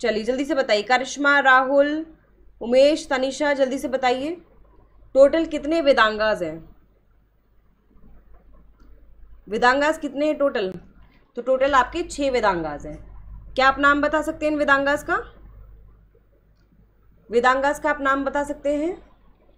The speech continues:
शिक्षा, चंदा, निरुक्ता,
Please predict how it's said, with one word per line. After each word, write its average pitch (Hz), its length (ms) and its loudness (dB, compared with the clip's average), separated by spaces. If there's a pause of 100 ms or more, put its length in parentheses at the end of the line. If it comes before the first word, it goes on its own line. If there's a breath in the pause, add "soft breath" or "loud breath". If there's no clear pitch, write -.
(520)
शिक्षा, 294 680 -6 (2000)
चंदा, 247 600 -4 (1400)
निरुक्ता, 240 680 -4